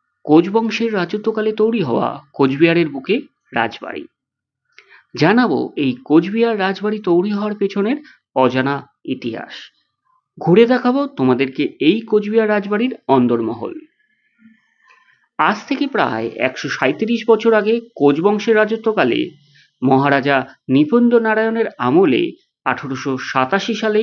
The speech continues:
লন্ডনের বাকিংহাম প্যালেসের আদলে কোচবিহারের বুকে গড়ে ওঠে এক রাজবাড়ি। যদিও তখন এই রাজবাড়ির নাম ছিল ভিক্টর জুবিলি প্যালেস।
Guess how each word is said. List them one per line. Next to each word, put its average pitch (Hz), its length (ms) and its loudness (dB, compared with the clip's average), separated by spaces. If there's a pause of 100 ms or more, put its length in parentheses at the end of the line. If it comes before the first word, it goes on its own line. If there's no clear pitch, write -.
(360)
লন্ডনের 180 580 4 (400)
বাকিংহাম 240 680 4
প্যালেসের 156 460 2 (360)
আদলে 139 460 4 (360)
কোচবিহারের 151 580 2 (320)
বুকে 135 240 2
গড়ে 127 240 4
ওঠে 127 260 -2
এক 175 200 0 (260)
রাজবাড়ি। 120 560 -2 (1400)
যদিও 190 440 6 (200)
তখন 151 320 2 (220)
এই 127 160 2
রাজবাড়ির 147 540 0 (300)
নাম 127 280 2
ছিল 160 220 0 (520)
ভিক্টর 175 420 2
জুবিলি 127 440 0
প্যালেস। 104 380 -8